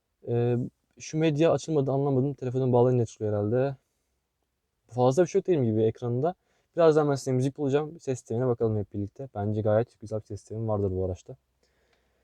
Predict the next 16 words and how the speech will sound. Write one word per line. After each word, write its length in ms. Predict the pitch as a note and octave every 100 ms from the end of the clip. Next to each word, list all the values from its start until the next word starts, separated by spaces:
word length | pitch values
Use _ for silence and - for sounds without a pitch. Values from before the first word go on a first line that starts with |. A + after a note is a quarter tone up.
| _ _
Ee, 480 | C3 C3 C3 B2 B2+ C3 _ C3
birazdan 360 | C#3 D3 D3+
size 240 | C#3+ C#3 C3
bahsettim. 560 | C3+ C#3+ C3+ D3+ C#3 C3+ -
Torpidoya 420 | C#3 C3+ C3 A#2+
bakalım 320 | B2 C#3+ C#3+
hep 180 | C3+ C3+
birlikte. 480 | B2+ - D3 D3 - - - _ _ _ _ _ _ _ _ _ - -
Torpidomuz 600 | G#2+ G#2 A#2 C#3 C#3+ - - - -
yavaş 200 | B2+ D#3+
mı 60 |
açılıyor? 260 | C#3+ - C3
Bana 140 | A#2
mı 80 | A#2
öyle 140 | G#2
geldi? 360 | G#2 G2+ A#2